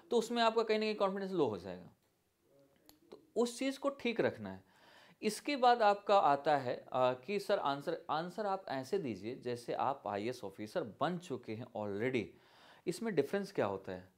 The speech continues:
आप देखिएगा, कभी जो आपका दोस्त कभी जो सिलेक्ट हो चुका हो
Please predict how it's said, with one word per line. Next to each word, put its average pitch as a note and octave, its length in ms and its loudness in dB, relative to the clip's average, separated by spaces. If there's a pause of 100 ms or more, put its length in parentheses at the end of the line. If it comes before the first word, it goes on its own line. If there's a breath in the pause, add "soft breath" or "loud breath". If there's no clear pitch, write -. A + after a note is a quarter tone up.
आप C#3 140 0
देखिएगा, D#3+ 440 4
कभी G#2+ 300 -2
जो C3 160 2
आपका D#3+ 240 6
दोस्त E3+ 340 0
कभी D3+ 180 0
जो D3+ 140 -4
सिलेक्ट C#3 360 -6
हो F3 80 2
चुका A2 280 -4
हो A2 240 -6